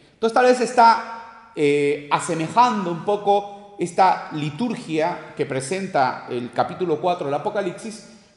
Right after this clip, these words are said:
que es la liturgia de la creación, con la liturgia que se le da en el templo a Yahvé. Pasamos ahora al capítulo cinco y sigan con ustedes porque ahora viene la otra parte de la liturgia.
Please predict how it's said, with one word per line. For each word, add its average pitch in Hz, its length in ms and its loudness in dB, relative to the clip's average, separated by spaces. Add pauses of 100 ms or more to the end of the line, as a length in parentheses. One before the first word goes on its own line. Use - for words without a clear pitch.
que 302 60 -2
es 294 80 2
la 285 80 0
liturgia 220 440 -2
de 202 100 2
la 156 180 2
creación, 127 480 -2 (560)
con 277 120 4
la 320 100 4
liturgia 214 440 -2
que 190 100 -4
se 160 120 -8
le 139 100 -2
da 147 140 2
en 147 80 -6
el 127 160 -6
templo 156 480 -4 (420)
a - 880 -2
Yahvé. 107 340 2 (880)
Pasamos 302 460 2
ahora 247 260 4
al 220 100 4
capítulo 185 460 -2
cinco 180 920 -4
y 147 180 -10
sigan 208 320 -4
con 160 180 -2
ustedes 202 380 -2
porque 156 340 -2
ahora 180 260 2
viene 196 260 -2
la 151 120 2
otra 214 440 2
parte 220 540 2 (300)
de 139 100 -2
la 143 140 4
liturgia. 139 560 -8